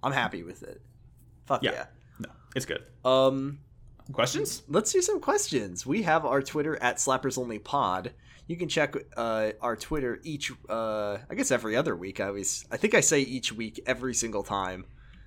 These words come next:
Speaker 1: and that's
Speaker 2: <laughs>
Speaker 1: never, never correct.
Speaker 2: Mm-hmm.
Speaker 1: Check our Twitter every other week. The week before we record, we put up a post, and you can give us your questions, comments,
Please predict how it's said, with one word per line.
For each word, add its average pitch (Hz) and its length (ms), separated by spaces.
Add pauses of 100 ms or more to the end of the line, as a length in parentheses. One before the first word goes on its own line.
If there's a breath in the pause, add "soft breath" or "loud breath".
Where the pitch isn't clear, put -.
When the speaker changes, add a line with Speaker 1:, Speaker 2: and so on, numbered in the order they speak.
(180 soft breath)
Speaker 1:
and 104 160
that's 131 360
Speaker 2:
<laughs> - 0
Speaker 1:
never, 127 540
never 135 340
correct. 92 540 (720 soft breath)
Speaker 2:
Mm-hmm. 113 300 (420)
Speaker 1:
Check 262 220
our 247 80
Twitter 175 400
every 147 320
other 117 200
week. 104 380 (160)
The 143 60
week 202 140
before 160 260
we 139 120
record, 123 380
we 120 100
put 123 140
up 113 100
a 113 60
post, 180 480 (400 soft breath)
and 147 180
you 208 80
can 214 140
give 175 160
us 165 180
your 180 200
questions, 160 480
comments, 160 440